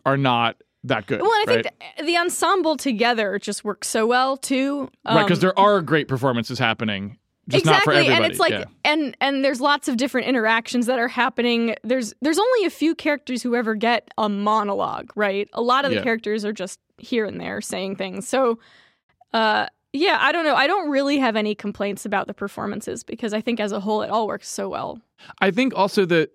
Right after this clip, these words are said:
Speaker 1: one of the things that probably helped tremendously with this, it, my recollection was that the writer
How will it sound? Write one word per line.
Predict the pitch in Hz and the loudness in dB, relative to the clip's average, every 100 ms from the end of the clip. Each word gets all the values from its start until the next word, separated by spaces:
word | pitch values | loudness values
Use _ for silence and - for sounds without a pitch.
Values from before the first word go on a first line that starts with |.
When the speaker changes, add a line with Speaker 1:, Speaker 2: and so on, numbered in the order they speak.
| _ - _ - | _ -20 _ -8
Speaker 1:
one | 160 151 220 | 0 2 2
of | 196 | 2
the | |
things | 175 180 175 165 | 0 2 2 0
that | 131 135 127 - - | 0 2 2 -2 -18
probably | - 139 143 139 139 | 0 2 2 2 2
helped | 127 131 - | 2 2 0
tremendously | 120 117 123 - 135 131 | -2 0 0 0 2 2
with | 123 127 | 2 0
this, | 127 123 - - | 0 -2 -2 -6
it, | 113 123 | -4 -2
my | 127 131 131 - | 2 2 2 -2
recollection | 117 135 135 120 120 - 135 127 117 | -4 -2 0 0 0 0 -2 -2 0
was | 123 117 | -2 -2
that | 123 117 - | -2 -2 -2
the | 123 117 113 - _ _ _ _ - | -2 0 -2 -6 _ _ _ _ -8
writer | 120 143 147 139 135 123 120 117 | 0 2 2 2 2 2 2 0